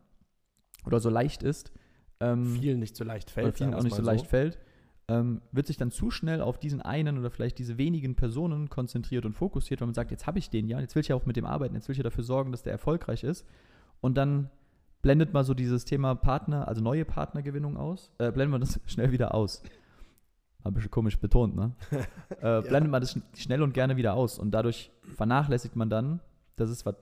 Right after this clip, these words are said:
Speaker 1: cool ist, dass du diesen einen Partner hast, aber dass es mindestens genauso wichtig ist, weitere Partner halt eben aufzubauen und für dich da auch in die,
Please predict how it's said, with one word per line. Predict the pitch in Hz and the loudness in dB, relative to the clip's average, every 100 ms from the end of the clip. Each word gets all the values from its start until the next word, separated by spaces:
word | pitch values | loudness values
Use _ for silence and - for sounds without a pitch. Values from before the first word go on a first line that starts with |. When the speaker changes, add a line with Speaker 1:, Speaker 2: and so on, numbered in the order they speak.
| _ - 170 | _ 2 6
Speaker 1:
cool | 196 | 6
ist, | 165 202 - | 4 0 -4
dass | 123 | -6
du | 120 | -4
diesen | 113 113 | -4 0
einen | 110 | 0
Partner | 135 147 117 | 2 0 0
hast, | 123 147 - | -2 -2 -4
aber | 110 110 | -2 0
dass | 113 | 0
es | 110 107 - - | -4 -10 -16 -2
mindestens | 131 175 185 143 123 | 4 6 6 4 -2
genauso | 123 120 165 135 123 | 0 2 2 2 0
wichtig | - - 113 | -2 -2 0
ist, | 127 - - - - - - _ - | 0 -2 -12 -20 -20 -20 -20 _ 2
weitere | 120 127 120 | 4 4 6
Partner | - 127 - 117 | 8 6 4 0
halt | 110 | 2
eben | 113 | 2
aufzubauen | 110 147 - 101 98 95 | 4 2 2 0 2 0
und | 107 | 0
für | 107 | 0
dich | 131 - | 0 0
da | 113 | 0
auch | 110 123 | 2 0
in | 117 | 0
die, | 120 120 | 0 0